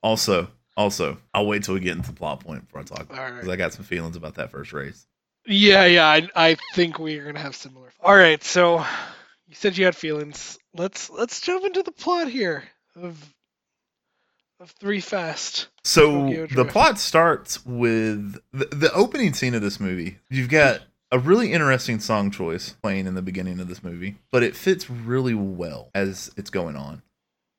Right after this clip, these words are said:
Speaker 1: There's one scene in the beginning before we hear any words where <clears throat> Sh-, uh, Sean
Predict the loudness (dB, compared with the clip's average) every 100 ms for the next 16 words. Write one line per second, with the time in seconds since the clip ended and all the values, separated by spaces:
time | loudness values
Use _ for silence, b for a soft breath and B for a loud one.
0 | _ -2 0 -6 -4 -2 -2 -2 -4 -4
1 | -4 -6 -4 -2 -4 -4 -2 -2 0 -2
2 | -4 -4 -4 -4 -6 -4 -4 -4 -4 -4
3 | -6 -10 -14 -18 _ _ _ _ _ -10
4 | -2 2 2 2 2 0 -6 _ -12 -10
5 | -10 -16 _ _ _ -8 -6 -6 -4 -2
6 | -2 -4 -2 0 0 0 -4